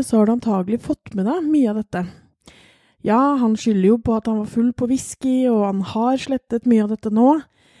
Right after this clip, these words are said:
Men hvorfor har vi en person med et så grufullt syn på andre mennesker som leder av justiskomiteen i Norge?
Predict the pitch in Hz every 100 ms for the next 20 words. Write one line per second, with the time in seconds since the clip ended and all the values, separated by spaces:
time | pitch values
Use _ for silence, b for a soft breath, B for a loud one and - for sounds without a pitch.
0 | b b b b 220 233 285 339 269 B
1 | 92 _ 214 220 202 - 359 - 208 196
2 | 196 220 233 294 262 254 294 254 247 -
3 | - - 247 254 277 254 262 208 156 220
4 | - 208 190 - - 302 233 208 233 220
5 | - 262 381 349 b b b b - 277
6 | 294 294 202 180 196 196 214 214 240 -
7 | 202 180 175 - 214 214 - 220 226 262
8 | 254 196 285